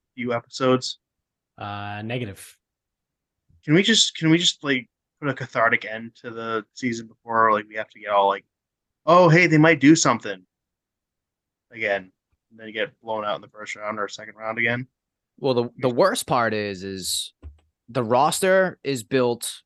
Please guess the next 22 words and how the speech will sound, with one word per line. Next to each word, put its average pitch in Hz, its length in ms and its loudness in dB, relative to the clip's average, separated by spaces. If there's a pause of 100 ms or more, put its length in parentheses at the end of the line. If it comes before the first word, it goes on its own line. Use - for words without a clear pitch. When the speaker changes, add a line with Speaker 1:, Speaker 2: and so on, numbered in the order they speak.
Speaker 3:
as 113 180 -2
a 101 40 -6
Stanley 107 340 -4
Cup 90 220 -6
winner. 87 340 -10 (320)
They're 107 100 0
playing 110 760 -2 (220)
as 101 200 -4
though 101 200 -2
they're 95 160 -4
a 90 40 -6
Stanley 87 360 -10
Cup 80 240 -14
winner 85 320 -14 (1120)
or 202 100 2
a 156 40 4
potential 104 440 -6
winner, 78 160 -12
'cause 101 120 -16
anything 90 300 -10
can - 80 -20
happen. 73 420 -18